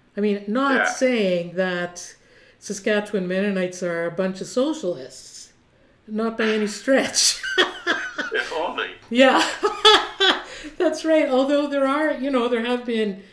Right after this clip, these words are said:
Speaker 1: N D P members of parliament that came from Saskatchewan Mennonites. Am I right that that might be part of the difference there? They just, they just kinda gave in to the whole capitalist model.
Speaker 2: Yeah. Uh, yeah,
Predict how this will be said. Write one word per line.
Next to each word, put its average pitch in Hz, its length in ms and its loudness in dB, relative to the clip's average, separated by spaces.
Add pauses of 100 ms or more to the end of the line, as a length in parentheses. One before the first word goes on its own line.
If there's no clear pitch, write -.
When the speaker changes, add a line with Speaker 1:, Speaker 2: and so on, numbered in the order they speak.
(260)
Speaker 1:
N 214 160 -2
D 220 100 -4
P 226 240 -6
members 202 360 -2
of 175 140 -14
parliament 190 480 -4
that - 120 -10
came 180 180 -8
from 175 160 -14
Saskatchewan 170 720 -10
Mennonites. 175 680 -8 (240)
Am 269 120 0
I 277 120 2
right 294 280 0
that 277 120 -4
that 262 220 -2
might 262 200 -2
be 262 100 -4
part 254 260 -4
of 254 60 -4
the 240 60 -10
difference 247 500 -6
there? 285 320 -10 (920)
They 220 100 -8
just, 226 220 -10
they 294 140 0
just - 220 -12
kinda 262 200 0
gave 247 360 0
in 208 300 -2
to 190 100 -8
the 180 120 -4
whole 185 460 -4 (140)
capitalist 202 680 -4
model. 180 180 -4
Speaker 2:
Yeah. 104 320 0 (300)
Uh, 120 480 -2 (520)
yeah, 127 540 -4